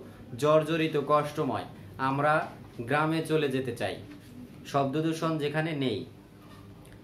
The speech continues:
এখন আসলে এটার মূল কথা কি? শব্দার্থ একটু পরে বলছি। মূল কথা হলো, শহরে শান্তিতে বাস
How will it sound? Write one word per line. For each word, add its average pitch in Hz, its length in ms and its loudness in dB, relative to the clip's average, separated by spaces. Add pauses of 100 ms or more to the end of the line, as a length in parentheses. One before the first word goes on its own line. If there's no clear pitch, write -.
(400)
এখন 156 380 4 (1300)
আসলে 156 520 2 (300)
এটার 156 240 2
মূল 185 300 4
কথা 147 260 0
কি? 95 340 -6
শব্দার্থ 156 480 2
একটু 165 220 -2
পরে 160 260 6
বলছি। 151 340 0
মূল 160 320 4
কথা 190 260 2
হলো, 180 280 0 (640)
শহরে 185 520 6
শান্তিতে 185 600 2 (260)
বাস 147 300 6